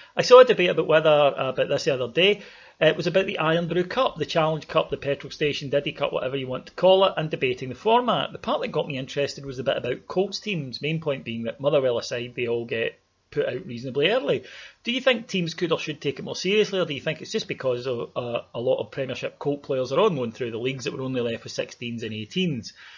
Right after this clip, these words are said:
The other point made was that Colts don't bring great attention to the Cup. What can be raised to done, uh, done to raise the young team's profile among fans? Is it just that the Reserve League is played a Monday afternoon, mostly on training grounds with no spectators? Yeah, I think so. Um,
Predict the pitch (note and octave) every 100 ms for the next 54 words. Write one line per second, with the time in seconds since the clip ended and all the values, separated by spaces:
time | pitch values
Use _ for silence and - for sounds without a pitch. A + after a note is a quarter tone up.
0 | - G3 A3 - F3+ D3+ C3+ C3 C3+ A#2+
1 | - - G3 - C#3+ A2 C#3 B2+ C3 -
2 | C3 - D3+ E3 E3 D#3+ D#3+ C#3+ E3+ F3
3 | F3+ - E3 C#3+ B2+ C3 B2+ C3+ B2 A#2
4 | A#2 A2+ B2 A#2+ A#2+ - C3 B2 C3 B2
5 | A2 B2 B2+ C3 C3 B2+ - B2+ C3 C3
6 | C#3 B2+ A#2+ A2+ - C#3+ D3 A#2+ G#2 -
7 | - - - - C#3 E3 G3+ G#3+ F#3+ F3
8 | D3 C3 F3+ F3 D3+ C3+ C3 G3 D#3 B2+
9 | B2 A#2+ A#2 - B2+ B2+ B2+ B2+ C3 C#3+
10 | A#2+ A2+ A#2 A#2 A#2 A2+ A#2 A2+ G#2+ -
11 | A#2+ - - C3 - - - - - -
12 | C4 C4+ C4+ D4+ C#4 - G3 G3+ - G3+
13 | G#3 G#3+ G#3 F#3+